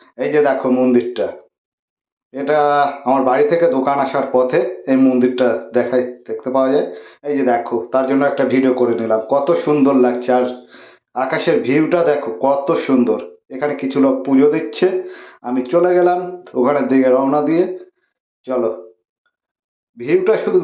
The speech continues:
দেখো, আমাদের গ্রামের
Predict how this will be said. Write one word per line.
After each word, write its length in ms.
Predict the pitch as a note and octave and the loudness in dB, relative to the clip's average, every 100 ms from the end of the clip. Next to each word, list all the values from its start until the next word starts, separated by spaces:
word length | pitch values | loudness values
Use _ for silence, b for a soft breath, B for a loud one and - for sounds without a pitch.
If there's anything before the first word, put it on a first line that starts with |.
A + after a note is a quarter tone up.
| C#3 | 2
দেখো, 320 | B2 - A2 - - _ _ _ _ _ _ _ _ _ _ _ _ _ - | 0 -4 -10 -10 -18 _ _ _ _ _ _ _ _ _ _ _ _ _ -8
আমাদের 360 | B2+ C3+ C3 B2+ - - _ _ _ _ _ _ _ _ _ _ - | -4 0 0 0 -4 -14 _ _ _ _ _ _ _ _ _ _ -10
গ্রামের 360 | B2 C#3 C#3 C#3 | -2 0 0 0